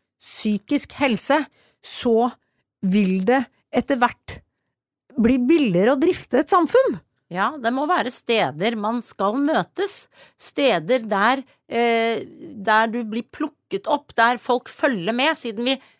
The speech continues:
Speaker 2: vi er jo et samfunn som ikke klarer å følge med på
Speaker 1: Men der
Speaker 2: nabokjerringa.
Speaker 1: må vi,
Speaker 2: Det må
Speaker 1: se, der
Speaker 2: vi
Speaker 1: må vi
Speaker 2: innrømme.
Speaker 1: se til U S A, som på en måte, hvor vi ler av U S A. De har jo grupper for, altså, de har jo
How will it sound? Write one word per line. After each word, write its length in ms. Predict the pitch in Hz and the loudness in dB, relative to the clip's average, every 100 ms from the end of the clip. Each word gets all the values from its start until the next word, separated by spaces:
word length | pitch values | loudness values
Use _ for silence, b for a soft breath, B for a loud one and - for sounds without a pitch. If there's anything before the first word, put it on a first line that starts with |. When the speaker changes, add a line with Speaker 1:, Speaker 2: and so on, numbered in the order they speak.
| b | b
Speaker 2:
vi 80 | 254 | -6
er 380 | - - 196 202 | -2 4 6 6
jo 80 | 311 440 | 2 -2
et 100 | 427 | 0
samfunn 500 | 370 240 233 254 214 - _ | 0 0 -2 -2 -2 -8 _
som 140 | - | -6
ikke 180 | 294 262 | -4 -4
klarer 240 | 262 226 220 | 0 2 2
å 60 | |
følge 220 | - 214 170 | 0 0 0
med 100 | 170 | -2
på 80 | 208 | 0
Speaker 1:
Men 160 | 208 214 | 4 6
der 320 | 220 185 247 | 6 6 6
Speaker 2:
nabokjerringa. 180 | - 202 | 6 6
Speaker 1:
må 80 | |
vi, 220 | 208 277 - | 4 2 2
Speaker 2:
Det 200 | 226 285 | 4 6
må 80 | 302 | 6
Speaker 1:
se, 100 | 339 | 6
der 260 | 202 294 | 6 6
Speaker 2:
vi 60 | 311 | 6
Speaker 1:
må 100 | 254 | 6
vi 40 | 208 208 | 6 6
Speaker 2:
innrømme. 180 | 226 320 | 6 6
Speaker 1:
se 180 | 226 220 | 4 4
til 260 | 277 269 - | 0 -2 2
U 160 | 240 | 2
S 160 | 254 - 208 | 2 2 4
A, 180 | 233 269 | 6 4
som 160 | 254 | 0
på 80 | - | 0
en 80 | 240 | 0
måte, 180 | - 214 | 0 2
hvor 140 | 208 | 2
vi 180 | 196 233 - | 2 0 0
ler 640 | 196 185 185 196 247 262 - | -2 2 4 4 2 0 2
av 340 | 180 180 214 202 | 4 6 6 2
U 120 | 214 | 0
S 140 | 214 240 | 2 2
A. 160 | 226 | 2
De 120 | 220 233 | 2 2
har 140 | 214 | 2
jo 80 | 220 | 2
grupper 440 | 240 233 - 175 | 0 -2 -4 -4
for, 160 | 170 226 B B B B | -2 -4 B B B B
altså, 240 | 233 262 | 0 2
de 100 | 262 | 0
har 320 | 262 196 170 | 2 4 4
jo 200 | 190 254 | 4 2